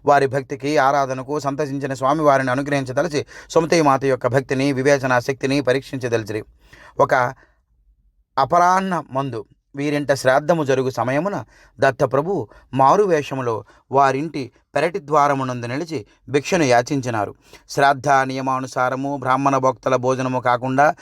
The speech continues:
ఎవరికి ఆతిథ్యం ఇచ్చుట లేదా భిక్షా ప్రదానం గావించని నిషేధము. ఆ సమయమునందే ఒక యాచకుడు ఆమె గృహావరణ యందు నిలిచి భిక్షను కోరుట, ఆమెను సందిగ్ధావస్థనందు పడవేసినది.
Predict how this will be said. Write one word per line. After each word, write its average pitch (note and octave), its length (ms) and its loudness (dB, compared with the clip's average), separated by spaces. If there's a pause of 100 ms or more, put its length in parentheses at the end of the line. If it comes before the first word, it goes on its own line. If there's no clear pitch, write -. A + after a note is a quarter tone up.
(220)
ఎవరికి C#3 500 2
ఆతిథ్యం C#3+ 460 0
ఇచ్చుట C#3+ 240 -6
లేదా B2 380 2
భిక్షా A#2 340 0
ప్రదానం C3 460 0
గావించని A#2+ 400 0
నిషేధము. G#2+ 480 -4 (460)
ఆ C#3 140 4
సమయమునందే C#3 680 -4
ఒక C#3+ 160 -6
యాచకుడు C3 600 -2
ఆమె B2+ 420 0 (360)
గృహావరణ C#3+ 720 2 (240)
యందు C#3 220 -4
నిలిచి D3 380 -6 (200)
భిక్షను C#3+ 360 2
కోరుట, C3 340 2 (420)
ఆమెను D#3 280 0
సందిగ్ధావస్థనందు D3 1080 -2
పడవేసినది. A2+ 640 -2